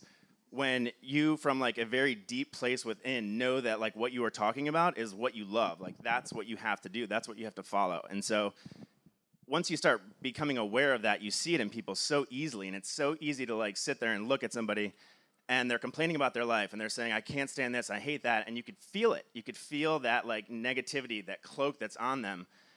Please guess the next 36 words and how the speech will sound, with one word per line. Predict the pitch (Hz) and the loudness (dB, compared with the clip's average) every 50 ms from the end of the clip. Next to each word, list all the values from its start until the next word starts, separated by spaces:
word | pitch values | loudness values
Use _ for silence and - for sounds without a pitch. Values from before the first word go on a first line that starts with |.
| _ _ _ _ _ _ _ _ _ - | _ _ _ _ _ _ _ _ _ 0
And | 135 151 165 | 0 2 2
then | 175 180 | 2 2
they'll | 190 175 156 | 2 2 0
start | - - 160 151 | 2 2 2 2
talking | - 160 151 160 160 156 | 4 4 2 4 4 2
about | 135 127 123 | 0 0 0
something | 151 147 139 | 0 -2 0
they | 127 117 | 0 0
love, | 104 104 135 151 117 95 95 - | 2 6 6 6 6 4 2 -4
and | 117 127 | -4 -4
you'll | 131 127 | -4 -2
see | - 170 | -4 -2
them | 147 135 123 | -2 -4 -4
perk | - - - 151 143 - | -4 -2 -2 -2 0 2
up, | 151 156 104 - - | 2 2 2 2 -2
and, | - 113 120 | -8 -8 -6
like, | 120 113 107 95 | -4 -6 -6 -2
they're, | 113 117 117 110 107 98 104 _ - | -2 -2 -2 -2 -4 -6 -12 _ -10
they | 113 110 113 110 107 | -4 -4 -4 -4 -4
just | 101 113 - - | -6 -6 -6 -6
completely | - 117 - - 165 160 143 | -6 -8 -8 -8 -6 -4 -4
start | 120 - 131 123 120 | -4 -2 -2 -2 -2
to, | - 123 | -2 -2
like, | 113 110 110 107 - - - - _ _ - - - - | 0 0 0 0 -2 -10 -20 -20 _ _ -20 -14 -4 -2
get | 147 139 | -2 0
super | - - 185 175 - 123 | 0 0 0 2 2 2
excited. | 113 - - 202 214 180 110 104 202 - | 2 4 6 6 6 6 4 -2 -4 -4
And | - 131 131 127 120 | -2 -2 -2 -2 -2
from | - 156 143 | -2 -2 0
an | 131 | 2
outsider, | 127 147 214 240 - - 135 123 123 120 | 2 2 2 2 2 2 2 2 2 2
it's | 117 - | 0 0
so | - 165 170 | 2 2 4
easy | 180 175 156 | 4 4 2
to | 131 120 | 0 0
say, | 110 - 180 180 175 139 127 127 110 | 0 2 4 4 6 6 4 2 0